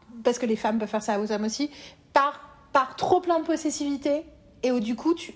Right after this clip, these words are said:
étouffes. Tu étouffes le truc. Tu vois, les How I Met Your Mother, c'est un, c'est un, c'est une réappropriation du pouvoir sur la série de décider de ter-, la terminer comme ils avaient décidé qu'ils allaient la terminer, euh, à la fin de la saison trois, alors qu'ils nous ont baladés complètement ailleurs pendant quatre saisons.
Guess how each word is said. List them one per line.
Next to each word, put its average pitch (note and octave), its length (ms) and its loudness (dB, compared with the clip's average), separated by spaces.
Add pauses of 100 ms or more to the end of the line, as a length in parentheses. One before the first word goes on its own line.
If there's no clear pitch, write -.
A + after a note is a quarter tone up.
étouffes. D#4+ 600 2 (1800)
Tu - 180 -4
étouffes E4+ 460 4
le C4+ 120 0
truc. - 460 0
Tu - 80 2
vois, C#4 80 6
les A#3+ 80 0
How D#4 220 4
I - 20 -4
Met E4 160 0
Your D4 100 0
Mother, C#4+ 280 4
c'est C4 160 -4
un, G#3+ 200 0
c'est - 180 -4
un, G3+ 180 -2
c'est - 120 -6
une A3+ 120 2
réappropriation D#4 840 0
du C4+ 140 -4
pouvoir B3 320 -2
sur B3+ 140 -4
la A3+ 100 0
série A#3 340 -2
de G#3+ 100 0
décider G3+ 420 -2
de G3+ 120 0
ter-, G3 280 -4
la G3+ 100 2
terminer G#3 320 -2
comme G#3 160 -4
ils G3 80 -4
avaient F#3 140 0
décidé F#3+ 260 -6
qu'ils G3 160 -6
allaient F#3 120 -2
la F3 40 -4
terminer, F#3 460 -2
euh, E3 80 -4 (340)
à G#3+ 40 2
la G#3+ 100 2
fin A3+ 100 -2
de G3 60 0
la F#3+ 60 2
saison G3 220 -4
trois, A3 200 0
alors G3 240 -2
qu'ils G#3+ 160 -2
nous G3 100 -2
ont G3 60 0
baladés G3 340 0
complètement G3 380 -2
ailleurs F#3 240 -2
pendant F#3 180 -4
quatre F#3 160 -6
saisons. D3+ 200 -10